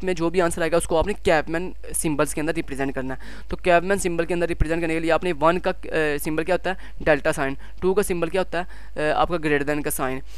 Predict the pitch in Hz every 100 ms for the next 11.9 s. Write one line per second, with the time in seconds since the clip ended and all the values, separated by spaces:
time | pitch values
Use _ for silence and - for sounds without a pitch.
0 | - 175 185 180 - 170 190 196 180 170
1 | 180 180 185 - - - 180 175 180 170
2 | 165 147 143 - 175 180 220 240 220 165
3 | 151 160 - 165 160 165 156 139 151 139
4 | 127 127 135 131 131 135 143 165 165 165
5 | 175 165 180 185 147 151 190 180 - -
6 | 185 151 165 175 196 165 165 170 190 175
7 | 156 165 151 156 127 131 - - - -
8 | 165 165 175 175 175 220 185 151 165 156
9 | 160 - 143 143 170 - 160 156 165 170
10 | 147 147 180 170 151 156 143 156 151 151
11 | 143 139 143 151 165 - 143 139 143